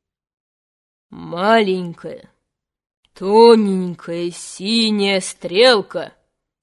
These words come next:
Вот что. А если не приглядеться как следует, то ее и не заметишь.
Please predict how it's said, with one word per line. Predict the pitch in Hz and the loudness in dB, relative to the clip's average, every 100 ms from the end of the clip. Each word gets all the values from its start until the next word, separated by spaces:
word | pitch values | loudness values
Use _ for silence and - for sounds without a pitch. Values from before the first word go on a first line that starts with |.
| _ - | _ -20
Вот | 156 170 233 208 | -12 2 2 2
что. | - - - - _ _ _ _ _ _ _ _ _ _ | -4 -14 -14 -18 _ _ _ _ _ _ _ _ _ _
А | - 247 | -4 0
если | 277 269 285 285 285 | 2 4 2 2 -2
не | 277 269 | 0 0
приглядеться | 254 247 196 190 180 202 294 - 349 | -2 -6 -4 -4 -2 0 0 -2 -10
как | 330 311 | -8 -10
следует, | - 226 214 202 175 185 143 _ _ _ _ _ _ - | -10 -2 0 0 -4 -8 -8 _ _ _ _ _ _ -8
то | 392 | -4
ее | 359 302 254 220 | 0 2 4 6
и | 208 208 | 6 4
не | 190 | -2
заметишь. | 170 175 170 170 156 - 165 - - | -4 -4 -6 -10 -16 -18 -14 -14 -14